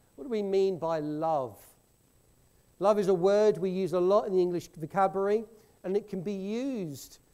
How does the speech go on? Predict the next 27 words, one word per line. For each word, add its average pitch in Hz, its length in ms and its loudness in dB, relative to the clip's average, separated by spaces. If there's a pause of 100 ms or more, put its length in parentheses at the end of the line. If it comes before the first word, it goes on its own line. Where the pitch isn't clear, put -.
(120)
for 185 140 -6
many 196 720 0 (400)
different 202 680 -4 (120)
contexts, 208 720 -6
or 180 160 -2
in 240 220 -4
many 175 180 -2
different 156 340 -10
contexts - 800 -14 (320)
and 180 100 -8
situation, 165 920 -6
that 123 160 -10
one 180 460 0 (460)
word. 147 560 2 (460)
We 180 140 0
can 185 180 -2
use 190 300 -4
it. 233 320 -2 (580)
I'll 165 100 -2
give 185 180 -4
you 185 60 -2
an 175 100 -2
example. 147 580 -6 (1040)
Kelly, 156 260 -6 (1600)
I 139 40 -12
love 113 220 -14
you. 98 140 -18